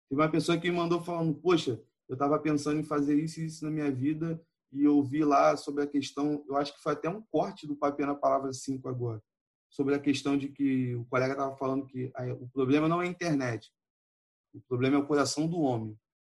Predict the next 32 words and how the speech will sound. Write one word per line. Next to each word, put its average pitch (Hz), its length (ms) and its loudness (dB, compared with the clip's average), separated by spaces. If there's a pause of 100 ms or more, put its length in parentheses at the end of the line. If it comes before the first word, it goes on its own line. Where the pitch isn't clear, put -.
(580)
E 131 100 2
ela 147 120 6
tava 156 180 4
passando 165 380 2
por 202 100 -8
um 202 80 -6
problema 180 420 -4
relacionado 160 460 -2
à 160 40 -2
internet 143 640 -2 (120)
e 139 100 -2
ela 151 180 2
falou 156 220 -4
pra 160 140 -2
mim, 151 140 0
"Poxa, 160 340 -4
não, 156 220 -2
eu 139 80 0
não 147 160 -2
posso 151 240 -12
sair 147 100 -6
da 143 80 -4
internet, 131 580 -4 (320)
eu 135 80 -8
preciso 139 400 0
usar 139 180 2
esse 135 200 -4
meio 127 300 0 (400)
pra 127 160 -2
pregar 127 340 0
o 127 40 2
evangelho." 120 460 -4